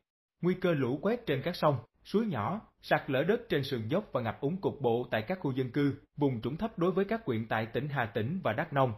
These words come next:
Hương Khê Hà Tĩnh, Đắk Long Đắk Nông. Các huyện sau đây cần chú ý theo dõi: Vũ Quang,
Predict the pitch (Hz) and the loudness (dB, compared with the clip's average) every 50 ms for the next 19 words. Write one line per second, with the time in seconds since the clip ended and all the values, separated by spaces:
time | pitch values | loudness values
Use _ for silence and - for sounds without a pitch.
0 | - _ - 185 185 175 - 170 156 135 120 104 - - 107 123 175 196 - _ | -10 _ 0 0 0 2 2 0 -2 -2 -2 -4 -4 -2 -2 -2 -2 -6 -8 _
1 | _ _ - 160 - - 143 135 131 127 127 151 180 - 160 147 139 123 107 - | _ _ -2 -2 -2 0 0 0 0 0 0 -2 -2 0 0 0 0 0 -2 -8
2 | _ _ _ _ _ _ _ _ - 240 240 - 151 127 135 135 - - 156 147 | _ _ _ _ _ _ _ _ -4 -4 -2 0 0 -2 -2 -2 -2 -2 -2 0
3 | 139 131 131 127 - - 135 120 117 110 110 147 160 165 185 214 214 175 151 131 | 0 -2 -2 -2 -4 -2 -2 -2 -2 -4 -2 -2 -2 -2 -2 -2 -2 -2 -4 -2
4 | 113 101 92 110 156 196 - _ _ - 123 127 156 - - 185 185 185 | -2 0 0 0 -2 -4 -8 _ _ -2 0 0 0 2 2 2 2 2